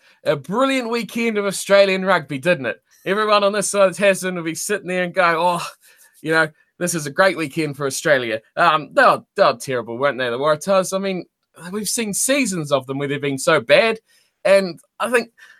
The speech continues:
there's a little bit of hope, you know, seeing that they're actually getting all right. Um, they're doing all right, well, doing pretty well against Australian teams, but they come up against the Lions, didn't they? And they just completely just lost everything about them.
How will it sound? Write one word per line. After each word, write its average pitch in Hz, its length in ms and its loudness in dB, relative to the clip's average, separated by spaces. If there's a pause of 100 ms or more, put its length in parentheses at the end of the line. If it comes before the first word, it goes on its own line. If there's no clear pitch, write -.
there's 202 180 2
a 170 160 4
little 240 220 4
bit 233 100 0
of 175 100 4
hope, 277 280 4
you 208 60 -10
know, 233 280 2
seeing 214 240 -4
that 190 80 -8
they're 202 180 4
actually 190 200 -6
getting 185 300 -6
all 165 140 -2
right. 202 420 4 (220)
Um, 165 540 2 (240)
they're 180 140 0
doing 208 220 -2
all 170 100 2
right, 170 280 -2
well, 131 140 -10
doing 202 220 -4
pretty 143 180 -6
well 165 200 4
against 147 280 -4
Australian 170 520 0
teams, 170 360 -4
but 151 160 -2 (320)
they 135 120 -8
come 190 220 -4
up 135 140 -6
against 147 340 -6
the 127 80 -2
Lions, 143 400 4
didn't 143 140 -8
they? 123 120 -4
And 120 100 -6
they 127 100 -6
just 127 280 -8
completely 139 800 -6 (640)
just - 640 0
lost 196 580 0 (140)
everything 202 520 -2
about 156 300 2
them. 165 260 -2